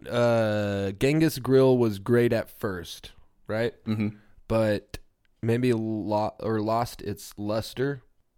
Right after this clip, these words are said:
Speaker 1: I don't know. I, I went and I loved it a few times. But then after going and being hungover so many times and, like,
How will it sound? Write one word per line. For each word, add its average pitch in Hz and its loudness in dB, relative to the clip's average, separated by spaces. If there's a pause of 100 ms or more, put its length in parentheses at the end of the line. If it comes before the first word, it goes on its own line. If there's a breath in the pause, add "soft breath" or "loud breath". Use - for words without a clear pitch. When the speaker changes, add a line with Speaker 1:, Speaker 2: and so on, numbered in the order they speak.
(140)
Speaker 1:
I 113 -6
don't 127 -2
know. 117 0
I, - -8
I 135 4
went 131 2
and 120 -2
I 117 0
loved 117 0
it 110 0
a 101 -4
few 120 -2
times. 117 -6 (220)
But 135 -2
then 170 4 (300)
after 131 2
going 143 6
and 127 4
being 123 6
hungover 117 4
so 123 2
many 123 4
times 117 0
and, 107 -2
like, 80 -8